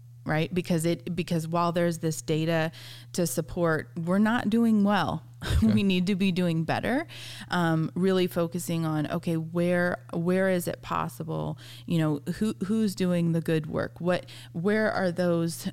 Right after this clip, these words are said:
Speaker 1: Black boys and girls achieving hi-, at high levels in their reading scores or in their, you know,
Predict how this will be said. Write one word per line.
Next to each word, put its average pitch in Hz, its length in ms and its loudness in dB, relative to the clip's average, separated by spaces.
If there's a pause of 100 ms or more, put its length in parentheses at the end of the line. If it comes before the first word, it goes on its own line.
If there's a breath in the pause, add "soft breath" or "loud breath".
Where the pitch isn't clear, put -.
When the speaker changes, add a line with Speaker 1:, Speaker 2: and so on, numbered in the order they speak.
Speaker 1:
Black 170 380 -2
boys 170 400 0
and 170 260 -2
girls 160 500 -2
achieving 165 720 -4 (280)
hi-, 175 360 -4
at 170 220 -2
high 180 360 -2
levels 160 680 -2 (380 loud breath)
in 175 220 4
their 165 200 4
reading 156 380 2
scores 139 600 -2
or 165 220 0
in 165 240 -2
their, 156 400 0
you 170 140 0
know, 143 320 0